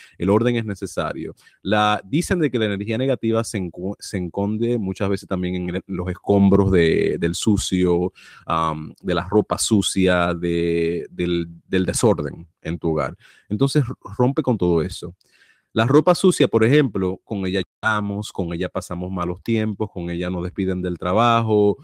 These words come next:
con ella, eh, pasamos alegría. O sea,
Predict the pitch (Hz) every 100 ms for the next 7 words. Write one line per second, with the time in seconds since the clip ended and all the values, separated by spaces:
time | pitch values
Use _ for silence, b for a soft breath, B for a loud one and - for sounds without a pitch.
0 | b b - 95 87 87 87 87 85 85
1 | 85 87 87 87 82 78 78 - 95 -
2 | 87 90 92 90 95 117 113 101 104 139
3 | 123 117 98